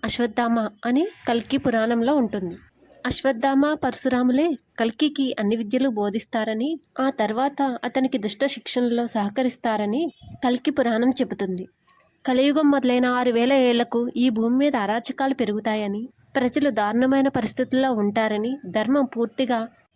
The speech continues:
తప్పుతారని పురాణాలు తెలుపుతున్నాయి. అలాంటి పరిస్థితుల్లో కల్కి అంశతో వీరుడు పుట్టి భూమిని ఉద్ధరిస్తాడని చెప్పారు. మహాభారతం ప్రకారం శ్రీకృష్ణుడు అవతారం చాలించిన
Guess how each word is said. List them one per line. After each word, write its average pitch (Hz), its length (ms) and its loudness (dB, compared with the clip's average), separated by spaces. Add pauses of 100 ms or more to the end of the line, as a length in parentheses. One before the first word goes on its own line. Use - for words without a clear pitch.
(140)
తప్పుతారని 233 680 0 (140)
పురాణాలు 285 400 2
తెలుపుతున్నాయి. 208 680 -2 (480)
అలాంటి 247 360 0
పరిస్థితుల్లో 240 640 -2
కల్కి 226 420 -2
అంశతో 247 540 -2 (340)
వీరుడు 226 340 0
పుట్టి 269 560 -2 (760)
భూమిని 277 420 4
ఉద్ధరిస్తాడని 240 880 0
చెప్పారు. 190 380 -6 (460)
మహాభారతం 240 680 0
ప్రకారం 220 580 -4
శ్రీకృష్ణుడు 254 640 0
అవతారం 240 460 0
చాలించిన 226 720 -2